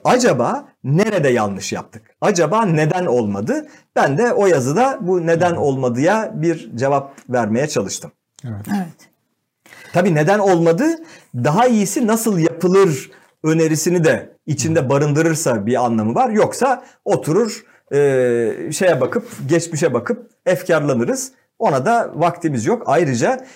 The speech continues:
Speaker 1: e, kendimizden sonra gelecek kuşaklara da bir borcumuz var. Yani, e, bozduğumuz şeyi düzeltmemiz lazım. Yani
Speaker 2: O zaman
Speaker 1: onlara
Speaker 2: ikinci yazı geliyor. Ne yapmalı?
Speaker 1: <laughs>
Speaker 2: Lenin gibi.
Speaker 1: Evet.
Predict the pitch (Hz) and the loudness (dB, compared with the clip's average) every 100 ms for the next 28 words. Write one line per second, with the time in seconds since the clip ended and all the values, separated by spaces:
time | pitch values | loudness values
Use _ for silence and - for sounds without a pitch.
0 | _ _ _ - 139 123 117 - - 123 | _ _ _ -4 -2 0 0 -2 -4 -2
1 | 123 127 160 180 156 123 117 120 113 117 | 0 0 0 0 -2 -2 0 -2 -2 -6
2 | - 113 131 - 135 214 220 269 - - | -8 -6 -4 -2 -2 0 -2 -4 -12 -10
3 | 123 117 113 110 123 175 143 113 - - | -6 -2 0 0 0 0 0 -4 -10 -10
4 | 117 120 113 104 - _ - 123 117 107 | -2 0 0 -2 -8 _ -10 -2 0 0
5 | 107 104 - 139 156 131 165 220 220 151 | -2 -6 -4 0 0 2 0 0 -2 -2
6 | 175 302 320 - _ _ _ _ _ _ | 0 -2 -4 -16 _ _ _ _ _ _
7 | - 104 123 - - - 127 202 151 120 | -12 -4 0 0 -2 -2 0 0 0 -2
8 | 101 98 92 110 107 107 123 127 147 147 | -2 -6 -6 -4 -2 0 0 0 0 0
9 | 175 170 147 120 110 107 98 95 131 139 | 0 0 -2 -4 -6 -8 -8 -8 -2 -2
10 | 120 - 101 98 - 143 - 123 - - | -2 -8 -10 -10 -14 -14 -6 -6 -6 -12
11 | - - 143 139 123 107 113 - 120 110 | -12 -6 -4 -2 -4 -6 -6 -4 -2 -2